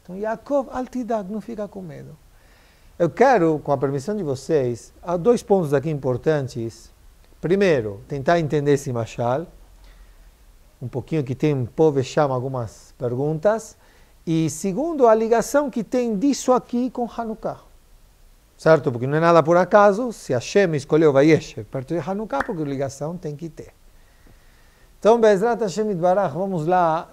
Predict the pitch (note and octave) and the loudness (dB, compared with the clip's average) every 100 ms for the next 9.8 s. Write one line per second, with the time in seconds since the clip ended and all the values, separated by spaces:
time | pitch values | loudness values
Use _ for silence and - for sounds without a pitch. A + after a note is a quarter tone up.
0 | - C#3+ B2+ D#3 D3 B2+ B2 A#2 G#2 G#2 | -12 -10 -4 -2 -2 -4 -4 -6 -8 -10
1 | G3 F3+ F#3 - B3 A#3 D#3 C#3 D#3+ D#3+ | -6 -4 -4 -4 -4 -2 -2 -4 -4 -4
2 | - B2+ E3 C#3 A#2 A2+ - B2 B2+ C3 | -2 2 4 2 -2 -6 -8 -6 -4 -4
3 | C#3+ B2 A2+ - C#3 B2 C3+ A#2 G#2 C3 | -6 -6 -8 -6 -6 -6 -8 -14 -14 -12
4 | A2+ G#2+ G2 F2+ F2 - _ _ - - | -12 -14 -16 -20 -20 -20 _ _ -20 -16
5 | A2+ G#2+ C#3 D#3+ B2+ G#2+ F2+ _ _ _ | -14 0 4 4 2 -6 -12 _ _ _
6 | C3+ C3 C3+ A#2+ C#3+ C#3 A2+ G#2+ - B2 | -8 -6 -8 -6 -6 -6 -6 -10 -12 -10
7 | B2 B2 F3 C3+ - C#3 B2+ A2+ B2 A2 | -6 -2 -2 -4 -8 -12 -10 -10 -8 -10
8 | G#2+ - - - C#3 E3 D#3+ D#3+ - A#3 | -12 -18 -20 -10 -6 -4 -4 -4 -6 -8
9 | A3 E3 - F#3+ G#3+ - F#3 | -8 -10 -8 -6 -6 -8 -10